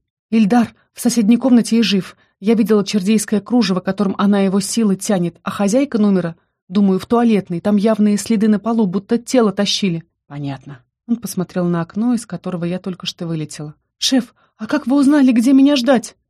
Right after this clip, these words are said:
Просто представил, как бы я действовал, если бы был Александрой Андреевной, и ко мне Попович с разговорами явилась.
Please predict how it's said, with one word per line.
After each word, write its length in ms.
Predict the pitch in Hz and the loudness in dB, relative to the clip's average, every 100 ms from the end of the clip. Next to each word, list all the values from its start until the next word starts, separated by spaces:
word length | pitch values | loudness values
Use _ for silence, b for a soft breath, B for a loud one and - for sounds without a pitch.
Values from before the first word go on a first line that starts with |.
| _ _ | _ _
Просто 360 | - 175 - - | -10 -8 -6 -8
представил, 520 | 160 147 - 208 220 | -8 -10 -4 0 0
как 200 | - 147 | -2 -6
бы 80 | 156 | -6
я 100 | 151 | -6
действовал, 500 | 139 185 190 - 165 | -4 -4 -4 -8 -8
если 280 | 156 156 156 | -6 -8 -6
бы 100 | 151 | -6
был 220 | 165 175 170 | -6 -6 -8
Александрой 640 | 160 - 160 151 151 151 | -10 -8 -8 -6 -4 -6
Андреевной, 640 | 147 151 190 214 214 190 _ _ _ - | -6 -4 -4 -2 -4 -4 _ _ _ -20
и 80 | 170 | -6
ко 140 | 196 | -2
мне 120 | 254 | 0
Попович 680 | 285 302 - 196 214 - - _ | -2 -6 -4 -4 -6 -10 -20 _
с 100 | - | -12
разговорами 640 | 165 156 170 147 170 180 | -10 -8 -8 -6 -4 -4
явилась. 560 | 170 165 165 160 - | -4 -6 -6 -10 -14